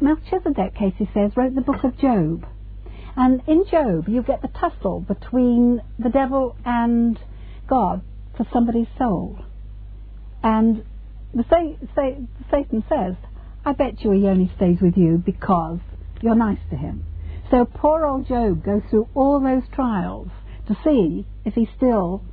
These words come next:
believes in God. And of course at the end he does, but he does have a very hard time. Well, apparently Melchizedek, the, the original Jesus soul, wrote the book for us. So then he came in truly human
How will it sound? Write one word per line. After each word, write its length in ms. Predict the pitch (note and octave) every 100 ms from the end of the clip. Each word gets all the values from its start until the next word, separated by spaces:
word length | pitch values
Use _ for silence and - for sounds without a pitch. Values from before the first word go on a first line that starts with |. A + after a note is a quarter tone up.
| - - - -
believes 360 | A3 G#3+ G3+
in 160 | G3+ G3
God. 500 | A3 G3 F3 - - -
And 100 | G3+
of 120 | -
course 220 | G#3 -
at 120 | A3
the 140 | G#3 G#3+
end 160 | G#3+
he 120 | G#3 G3
does, 300 | G#3+ F3+ F3
but 100 | F#3+
he 120 | F3+ G3+
does 220 | A3 A3 -
have 180 | F#3+
a 80 | F3+
very 320 | F#3 G#3 G3
hard 300 | F#3 F3+ F#3
time. 340 | - F#3+ F3+ F3 - -
Well, 100 | B3
apparently 380 | B3 D#4 E4 E4
Melchizedek, 880 | C4+ C4 - D4+ A#3+ F3+ - F#3 - -
the, 260 | G#3 G3+ G3+ -
the 360 | G#3+ G#3 G3+ G#3
original 460 | G#3 G3+ G3+ G3 F#3+ - - - - - -
Jesus 280 | A#3 G#3+ F#3 -
soul, 300 | E3+ F3 G3 - - - -
wrote 300 | B3+ C4 A3 - - - - - -
the 60 | A3
book 200 | A#3+ A3+ -
for 180 | E3 D#3+
us. 120 | D#3 - - - - - - - -
So 80 | B3
then 200 | D4 E4+
he 120 | E4+
came 280 | - C4+ A#3
in 100 | G#3+
truly 300 | - A#3 G#3+
human 500 | - G3 D#3+ D#3+